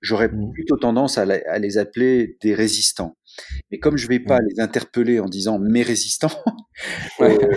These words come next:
Speaker 1: euh, <laughs> ça me semblerait un peu prétentieux et peut-être pas assez respectueux de ce que ça voulait dire que d'être un résistant qui va dans le maquis et qui risque sa vie pour ses idées.
Speaker 2: Ouais.
Speaker 1: Euh,
Speaker 2: Ouais.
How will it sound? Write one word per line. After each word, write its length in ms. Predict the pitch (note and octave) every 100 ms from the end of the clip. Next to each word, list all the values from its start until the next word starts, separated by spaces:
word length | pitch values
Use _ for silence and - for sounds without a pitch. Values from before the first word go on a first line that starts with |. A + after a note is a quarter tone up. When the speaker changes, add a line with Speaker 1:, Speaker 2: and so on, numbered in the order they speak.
| - B2 - - - -
Speaker 1:
euh, 80 | C#3+
<laughs> 380 | - - F3
ça 200 | - -
me 80 | G#2
semblerait 400 | - A2 G2+ G#2
un 80 | G#2
peu 140 | - G2+
prétentieux 600 | A#2+ - A#2 - D3 A2
et 60 |
peut-être 320 | - - B2+
pas 100 | -
assez 380 | G#2 F#2+ - F#2+
respectueux 760 | F#2+ A2 - B2 A#2+ - A#2+ A#2 - - - - -
de 100 | G#2
ce 100 | -
que 80 | A2
ça 160 | G2+
voulait 260 | F#2+ G#2+ A2
dire 260 | G#2+ A#2
que 120 | - G2
d'être 260 | G2 -
un 80 | F#2+
résistant 600 | G2 F#2 - - - G#2+
qui 160 | G2 F2+
va 100 | F#2+
dans 140 | G2
le 80 | F#2+
maquis 580 | G2 F#2 - - G#2+ G2
et 80 | F2+
qui 160 | -
risque 380 | - G2 - - A#2 - - -
sa 220 | - G#2
vie 320 | G#2+ C3+ B2+ _
pour 160 | - -
ses 240 | - F2+
idées. 380 | F2+ F#2 A2 G3 E3 - - - -
Speaker 2:
Ouais. 80 | -
Speaker 1:
Euh, 80 | F#2
Speaker 2:
Ouais. 200 | F#2 -